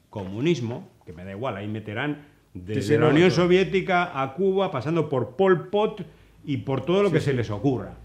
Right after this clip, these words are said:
Speaker 2: No, no,
Speaker 1: ¿Eh?
Speaker 2: y, y, y por todos los gobiernos progresistas, como hemos dicho antes, que se han ocupado de, de las mayorías, de las,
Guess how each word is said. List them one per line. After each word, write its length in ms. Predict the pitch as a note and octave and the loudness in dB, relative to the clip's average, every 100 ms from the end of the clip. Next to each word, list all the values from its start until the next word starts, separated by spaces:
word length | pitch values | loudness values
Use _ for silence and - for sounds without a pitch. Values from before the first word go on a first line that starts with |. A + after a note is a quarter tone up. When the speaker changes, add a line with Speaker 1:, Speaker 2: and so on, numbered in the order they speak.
| - - - | -20 -20 -14
Speaker 2:
No, 180 | A#2 C#3 | -4 0
no, 120 | - | 2
Speaker 1:
¿Eh? 160 | D3+ C3+ | 2 0
Speaker 2:
y, 300 | B2+ B2 A2+ | -2 -4 -4
y, 60 | B2+ | -6
y 40 | A2+ | -4
por 220 | A2+ G2 | -4 -4
todos 180 | A#2+ C3+ | -2 -2
los 100 | C#3 | 0
gobiernos 640 | D3+ C3 C3 D#3 F#3 F3 D#3 | 0 0 0 0 0 -2 -6
progresistas, 800 | A#2+ A#2+ A2 G2+ B2 A#2+ - G3 | -4 -4 -4 -6 -6 -6 -6 -8
como 220 | C3+ A2+ | -6 -6
hemos 200 | A#2 A#2 | -6 -4
dicho 280 | B2+ B2+ C3 | -4 -4 -4
antes, 380 | B2+ C3+ F3+ - | -4 -6 -8 -8
que 160 | C3 A2+ | -8 -8
se 420 | - A#2 G#2+ G2+ | -8 -8 -6 -6
han 180 | G#2 B2 | -6 -6
ocupado 800 | C3 C#3+ - C#3 C#3+ D#3+ F3 - - | -6 -6 -6 -4 -2 -2 -2 -8 -18
de, 260 | A2+ A2+ G2 | -12 -10 -10
de 160 | G#2 | -12
las 120 | G2 F2+ | -12 -10
mayorías, 680 | G2+ G2 A#2+ G#3 C#3 F#2+ | -10 -6 -2 -2 -2 -6
de 100 | G2 | -10
las, 320 | G#2+ G2 - | -10 -12 -18